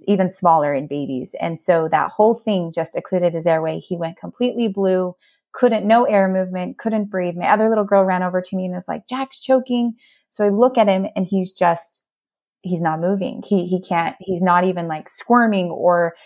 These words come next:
he just is not getting any air. So of course I pick him up, and I had taught parents how to help with choking and C P R and all of that stuff for years and years. And so I just did what I knew how to do as a pediatric nurse.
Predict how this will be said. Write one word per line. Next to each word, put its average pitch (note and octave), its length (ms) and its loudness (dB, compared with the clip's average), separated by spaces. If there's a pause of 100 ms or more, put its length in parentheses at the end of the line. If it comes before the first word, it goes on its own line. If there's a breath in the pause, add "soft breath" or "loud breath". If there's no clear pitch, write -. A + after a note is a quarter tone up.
(140 soft breath)
he G#3 160 2
just F3 260 2
is E3 160 0
not E3+ 400 0
getting E3+ 300 -4
any E3 240 -12
air. - 160 -12
So - 180 -8
of E3+ 120 -8
course G#3 440 0 (320 soft breath)
I - 120 -10 (100)
pick B3 180 2
him A3+ 140 0
up, F#3+ 300 2
and F3+ 100 -4
I F#3+ 80 2
had G3+ 180 0
taught - 360 2
parents F3+ 340 -2
how F3 160 2 (120)
to E3 180 -4
help F3 340 2 (460)
with F3+ 160 0
choking G3 440 2
and E3 100 -6
C G3+ 140 -2
P G3 120 -2
R E3+ 100 4
and E3 100 0
all A3+ 160 6
of G3 60 -4
that F3+ 180 -2
stuff E3+ 200 -4
for - 80 -4
years E3+ 300 -2
and E3+ 160 -6
years. G#3+ 240 -2
And F3 140 -4
so F3 240 0
I F3+ 100 -4
just E3+ 260 -6
did F3 220 2
what F#3 240 -2
I G3+ 160 4
knew B3 160 4
how F#3 140 0
to F3 80 -2
do F3 120 -8
as E3+ 120 -4
a F3 40 -4
pediatric E3+ 460 -4
nurse. G#3 380 -2